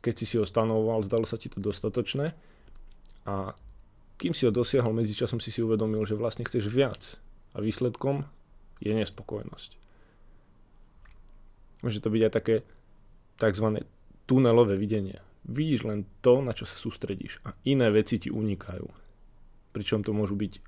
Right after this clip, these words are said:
veľmi dôležité veci. Ako napríklad potreba oslaviť tých deväť víťazstiev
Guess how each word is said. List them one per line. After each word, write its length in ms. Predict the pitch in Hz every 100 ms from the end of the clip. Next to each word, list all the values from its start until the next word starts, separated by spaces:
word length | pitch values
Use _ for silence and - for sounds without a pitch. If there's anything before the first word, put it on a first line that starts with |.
| - - - _ -
veľmi 400 | 104 120 123 107
dôležité 480 | 107 107 101 98 98
veci. 320 | 98 - - - _ - - - - - - - -
Ako 160 | 113 135
napríklad 400 | 127 - 113 104
potreba 400 | 123 123 113 110
oslaviť 320 | - 117 117 123
tých 120 | 107
deväť 180 | 131 123 107
víťazstiev 520 | 127 123 - -